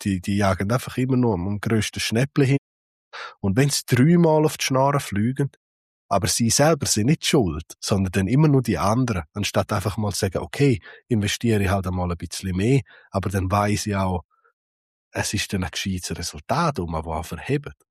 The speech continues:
Und vor allem jetzt, sagen wir mal, in meiner Kundschaftslandschaft,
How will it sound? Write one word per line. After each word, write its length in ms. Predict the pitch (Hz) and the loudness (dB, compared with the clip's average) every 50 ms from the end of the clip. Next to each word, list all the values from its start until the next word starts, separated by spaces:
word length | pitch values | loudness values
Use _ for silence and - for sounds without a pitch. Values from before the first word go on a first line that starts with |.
| _ _ | _ _
Und 80 | - 110 | -10 -8
vor 140 | - - 107 | -4 0 0
allem 160 | 120 139 139 | 2 2 2
jetzt, 180 | 117 - - | 0 -2 -2
sagen 240 | - 117 107 113 107 | -4 -2 -2 -2 -2
wir 80 | 107 107 | 0 -2
mal, 80 | 101 | -2
in 160 | 90 107 104 101 | -2 -2 -2 0
meiner 340 | 113 139 156 160 151 143 135 | 2 2 4 4 2 2 0
Kundschaftslandschaft, 2000 | - - - 131 123 139 143 139 - - - 101 110 - - - - - - - - - _ _ - 104 98 110 120 127 131 - - - 87 110 117 - - - - | -2 -2 -2 0 0 0 0 -2 -2 -2 -2 -2 -2 -2 -6 -8 -8 -8 -6 -6 -8 -10 _ _ -2 0 2 2 0 -2 -4 -2 -2 0 0 0 0 -4 -10 -20 -20